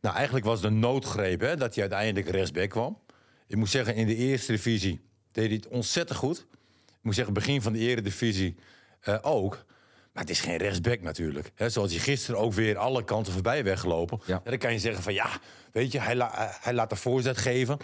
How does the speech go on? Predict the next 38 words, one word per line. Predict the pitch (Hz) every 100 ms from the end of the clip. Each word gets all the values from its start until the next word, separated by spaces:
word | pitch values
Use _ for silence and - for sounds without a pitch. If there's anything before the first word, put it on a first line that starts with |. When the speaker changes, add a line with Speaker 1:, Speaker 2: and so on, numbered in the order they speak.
| - - -
Speaker 1:
Eh, | 113
t-, | 107 120
eh, | 117 113
veel | 120 139
situaties, | 120 120 113 117 113 120
hè, | 156
dat | 147
ze | -
met | 107
twee | 98 120 117
man | 107 104
stonden. | - 95 92 92
Ik | 101
geloof | 101 98
Speaker 2:
Mhm. | 107
Speaker 1:
Peersman | 107 95 95 98 98
en, | 95 95
en | 98
Bakuna | 92 90 107 98 95 101
en, | 92 95
en | 92 95 98
Rente | 104 113 110
en | 101
Bakuna. | 95 104 107 90 90 - - - -
Hè, | 123
dat | 117 110
hij | 107
dan | 110 107 110 107
toch | 95 143
nog | 139 110
tot | 139
de |
voorzet | 113 131 135 123
komt. | 104 127 151 - - - -
Ja, | -
daaraan | 113 160 131 113
zie | 135 160
je, | 98 131